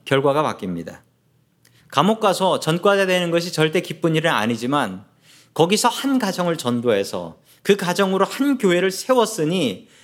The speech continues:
이 어찌 기쁜 일이 아니겠습니까? 성도 여러분, 정말 중요한 것은 우리에게 고난이 오고 안 오고 이것이 아닙니다. 우리가 이 코로나라는 고난을 예상이나 하셨습니까?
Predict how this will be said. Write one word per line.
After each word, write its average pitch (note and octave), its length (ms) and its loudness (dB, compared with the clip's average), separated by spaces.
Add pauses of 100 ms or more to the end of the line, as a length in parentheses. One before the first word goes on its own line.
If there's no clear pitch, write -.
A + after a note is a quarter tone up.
(140)
이 F#3+ 180 4
어찌 G#3+ 880 -2
기쁜 G3+ 460 0
일이 B2+ 480 -4 (220)
아니겠습니까? G2+ 800 -8 (1500)
성도 A#3+ 340 4
여러분, B3 240 2
정말 G3+ 320 0
중요한 D#3+ 480 0
것은 G#2+ 720 -2 (300)
우리에게 F#3 380 0
고난이 E3+ 340 0
오고 D#3+ 400 0
안 A2+ 220 -2
오고 F#2+ 520 -6
이것이 A#2 380 -4
아닙니다. G2 540 -10 (1400)
우리가 F#3 260 4
이 B3+ 60 2
코로나라는 B3 760 2
고난을 E3+ 420 0
예상이나 D3 520 0
하셨습니까? C3 880 -2